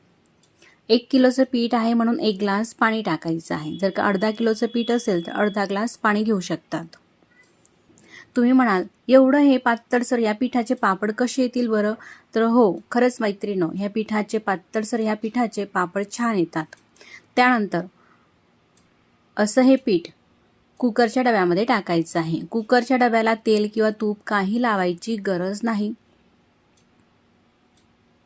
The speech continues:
माझं कुकर हे नऊ लिटरचं आहे, त्यामध्ये तीन डबे आहे, तर मी दोनच डब्यामध्ये हे पीठ संपूर्ण टाकून घेते. कुकर घेतलेला आहे, कुकरमध्ये ही प्लेट ठेवते,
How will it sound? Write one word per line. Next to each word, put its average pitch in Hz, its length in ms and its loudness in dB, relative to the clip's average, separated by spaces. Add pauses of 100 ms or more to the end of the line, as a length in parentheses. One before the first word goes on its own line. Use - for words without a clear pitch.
(1080)
माझं 226 320 4
कुकर 254 340 2
हे 240 100 2
नऊ 208 220 0
लिटरचं 226 460 0
आहे, 220 180 -2
त्यामध्ये 196 400 -2
तीन 233 320 -2
डबे 180 220 0
आहे, 180 440 -4
तर 196 80 -4
मी 196 120 -4
दोनच 196 460 -4
डब्यामध्ये 190 480 -4
हे 202 140 -6
पीठ 196 240 -8
संपूर्ण 175 520 -6 (200)
टाकून 180 360 -4
घेते. 170 380 -4 (1800)
कुकर 233 320 -2
घेतलेला 185 400 0
आहे, 190 240 -4 (200)
कुकरमध्ये 226 600 0
ही 220 140 0
प्लेट 214 420 -2
ठेवते, 196 380 -4